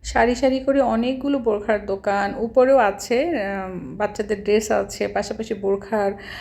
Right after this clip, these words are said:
আম, দোকানও আছে। তো আজকে উপরেও যাচ্ছি না, নিচের থেকে আমার হয়ে গেছে। আসলে আমার হাজব্যান্ডের একটু তাড়া আছে, তো সেই ফাঁকে আমি একটু আসছি যে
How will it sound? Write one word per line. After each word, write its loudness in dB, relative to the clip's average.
আম, -6
দোকানও 2
আছে। 2
তো -8
আজকে -4
উপরেও 0
যাচ্ছি -2
না, -2
নিচের -6
থেকে -2
আমার -4
হয়ে -2
গেছে। -2
আসলে -2
আমার -2
হাজব্যান্ডের 2
একটু -2
তাড়া -2
আছে, -2
তো 0
সেই 2
ফাঁকে 2
আমি -2
একটু -4
আসছি -2
যে -2